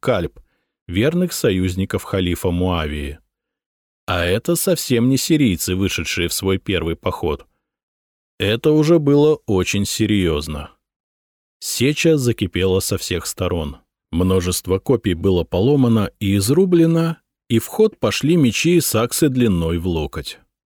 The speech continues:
Плотный строй, укрытый огромными щитами, почти непроницаем для пехоты, но только не тогда, когда войско рубится без остановки уже полдня, и его вдвое меньше, чем противника. Чудес не бывает.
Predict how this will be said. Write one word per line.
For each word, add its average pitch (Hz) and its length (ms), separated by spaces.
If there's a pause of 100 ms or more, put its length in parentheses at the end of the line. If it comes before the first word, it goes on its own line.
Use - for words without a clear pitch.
(200)
Плотный 98 520
строй, 101 540
укрытый 98 540
огромными 90 500
щитами, 180 560
почти - 460
непроницаем 160 920
для 85 140
пехоты, 82 600 (440)
но 185 280
только 156 400
не 113 120
тогда, 117 360
когда 113 300
войско 135 360
рубится 151 400
без 123 220
остановки 107 560
уже 104 320
полдня, 98 720 (500)
и 110 60
его 107 340
вдвое 120 460
меньше, 95 400
чем 92 200
противника. 76 840 (760)
Чудес 190 440
не 165 100
бывает. 147 580